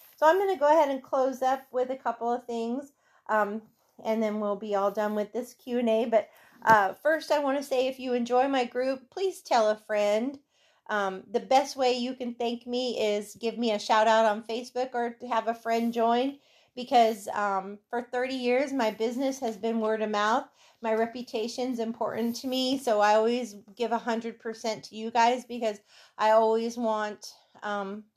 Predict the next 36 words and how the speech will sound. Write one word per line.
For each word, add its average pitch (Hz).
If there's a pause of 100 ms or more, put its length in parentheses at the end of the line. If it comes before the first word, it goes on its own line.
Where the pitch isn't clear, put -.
positive 208
feedback. 220 (400)
And 339
I 330
know, 294
you 294
know, 262
you 277
can't 269
please 262
everybody, 247
but 226
I'm 226
darn 226
sure 233
gonna 214
try. 208 (400)
And, 220
um, 196 (160)
and 233
people 285
that 240
stick 254
with 277
me 311
are 262
people 240
that 220 (380)
appreciate 226
my 214
eye 220 (320)
and 214
my 202
experience, 220
and, 202 (380)
um, 190